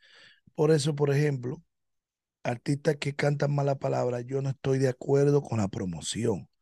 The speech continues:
Yo no estoy de acuerdo con que los niños escuchen este tipo de cosas porque le hace daño. Yo no estoy de acuerdo con esto de,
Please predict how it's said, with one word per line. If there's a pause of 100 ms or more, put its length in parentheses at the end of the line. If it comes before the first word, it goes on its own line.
(640)
Yo
no
estoy
de
acuerdo (400)
con
que (300)
los
niños
escuchen
este
tipo
de
cosas
porque
le
hace
daño. (640)
Yo
no
estoy
de
acuerdo
con
esto
de,